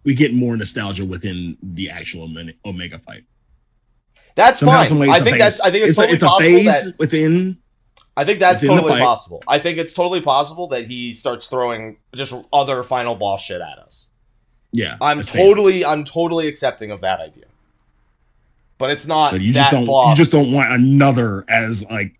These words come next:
Speaker 1: its own encounter, its own, its own fight. You just don't want another,
Speaker 2: I still don't like
Speaker 1: another
Speaker 2: it just as an excuse to put them in the first fucking place, but, um, because that's even worse. Imagine if just Sephiroth is just an ad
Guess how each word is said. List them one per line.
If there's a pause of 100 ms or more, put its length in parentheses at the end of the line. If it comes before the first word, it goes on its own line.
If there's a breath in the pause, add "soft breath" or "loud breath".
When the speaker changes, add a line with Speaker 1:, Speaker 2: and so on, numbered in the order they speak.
Speaker 1:
its
own
encounter, (220)
its
own,
its
own
fight.
You
just
don't
want
another,
Speaker 2:
I
still
don't
like
Speaker 1:
another
Speaker 2:
it
just
as
an
excuse
to
put
them
in
the
first
fucking
place,
but, (1200)
um,
because
that's
even
worse. (160 soft breath)
Imagine
if
just
Sephiroth
is
just
an (160)
ad